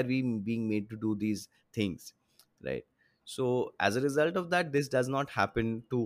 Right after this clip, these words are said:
often. But of course, Virat Kohli is Virat Kohli, and he is a, you know, great judge of things, and he has realized that, okay, this is something that he should open up ab-, about, which will only make him more human. So that's what, that's why it has happened, and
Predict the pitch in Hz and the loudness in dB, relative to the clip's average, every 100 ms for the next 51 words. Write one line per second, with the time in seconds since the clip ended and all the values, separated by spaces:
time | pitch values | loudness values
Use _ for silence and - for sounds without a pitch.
0 | 95 - - 170 135 - 117 127 110 104 | 0 -2 -4 -2 -2 -2 -4 0 0 4
1 | 98 107 104 101 101 95 90 92 - 87 | 4 4 0 0 0 0 0 0 -2 -4
2 | 101 98 92 98 98 90 _ _ _ _ | 0 0 -2 -2 -4 -4 _ _ _ _
3 | _ _ - 117 98 82 _ - 98 85 | _ _ -4 0 0 -4 _ -10 -6 -6
4 | 90 - - - 92 90 _ _ _ - | -8 -12 -12 -2 0 -2 _ _ _ 0
5 | 87 92 - - - 107 95 85 82 82 | 2 2 -2 -8 -4 -2 -2 -4 -6 -6
6 | 85 90 90 87 90 87 85 82 90 87 | -6 -4 -4 -2 0 2 2 0 -2 -2
7 | 82 87 98 92 - 110 127 117 101 - | -4 -4 -4 -4 -2 -2 0 0 -2 -4
8 | _ _ _ - 104 - 139 117 92 92 | _ _ _ -8 -6 -4 0 2 0 -2
9 | 92 80 80 78 80 78 80 - _ _ | -4 -4 -6 -6 -4 -2 -2 -4 _ _
10 | _ - 92 104 101 104 120 110 104 107 | _ -10 -4 0 2 2 2 0 -2 -4
11 | 101 95 98 95 101 101 104 92 - _ | -2 -2 -2 -2 -2 0 -2 -4 -10 _
12 | _ _ - 85 82 80 85 85 98 92 | _ _ -10 -4 -2 -2 0 0 2 0
13 | 82 90 - 110 101 98 90 82 - 196 | 2 -2 0 0 2 2 0 -2 -2 -2
14 | 175 156 | -2 -4